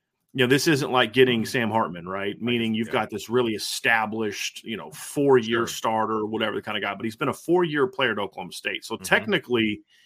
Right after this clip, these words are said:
Speaker 1: he should be done. He's in a very similar situation to what Tariq Bracy was last year in that he played as a freshman. He was part of the two thousand nineteen class at Oklahoma State,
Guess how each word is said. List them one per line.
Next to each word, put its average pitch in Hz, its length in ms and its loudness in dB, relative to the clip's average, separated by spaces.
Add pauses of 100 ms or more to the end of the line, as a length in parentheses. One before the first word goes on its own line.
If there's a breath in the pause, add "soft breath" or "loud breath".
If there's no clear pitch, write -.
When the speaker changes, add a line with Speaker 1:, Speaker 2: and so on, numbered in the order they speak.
(200 soft breath)
Speaker 1:
he 190 160 0
should 151 240 2
be 113 120 0
done. 123 260 2
He's 113 180 -4
in 135 60 -2
a 117 60 0
very 127 260 2
similar 127 360 -2
situation 113 600 -4
to 104 40 -6
what 95 140 -10
Tariq 107 280 -8
Bracy 123 360 -4
was 95 480 -8 (120)
last 156 460 2
year 92 240 -4
in 107 280 -4
that 101 360 0 (580)
he 196 160 2
played 165 320 2
as 117 100 0
a 110 60 0
freshman. 131 420 2
He 104 60 -4
was 110 100 -6
part 127 240 0
of 110 40 -2
the 101 60 -6
two 131 140 -4
thousand 113 300 -2
nineteen 131 340 -4
class 127 400 0
at 117 60 -2
Oklahoma 117 340 -2
State, 120 380 0